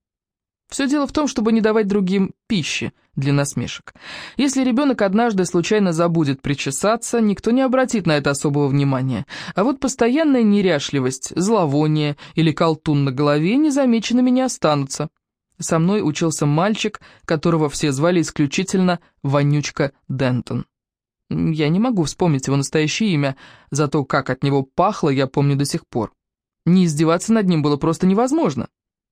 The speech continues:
Чтобы оградить ребёнка от издевательств, следите за тем, чтобы он был уверенным в себе, не обжорой, аккуратным внешне, умытым,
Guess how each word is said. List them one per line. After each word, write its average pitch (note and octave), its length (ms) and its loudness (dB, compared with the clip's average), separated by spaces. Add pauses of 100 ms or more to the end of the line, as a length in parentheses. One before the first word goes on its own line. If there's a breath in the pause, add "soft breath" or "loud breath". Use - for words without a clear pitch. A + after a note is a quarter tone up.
(320 loud breath)
Чтобы G#3 320 0
оградить F3+ 600 0
ребёнка D#3+ 440 0
от C#3+ 120 -2
издевательств, D#3+ 840 -2
следите F3 440 0
за E3+ 120 2
тем, G#3 160 0
чтобы F3+ 300 0
он F3+ 140 2
был F#3 300 2
уверенным D3+ 400 2
в C#3+ 60 -8
себе, A3 400 -2 (440)
не F#3+ 200 4
обжорой, D3+ 680 0 (300)
аккуратным D3 560 0
внешне, F3+ 460 0 (240)
умытым, B3 460 0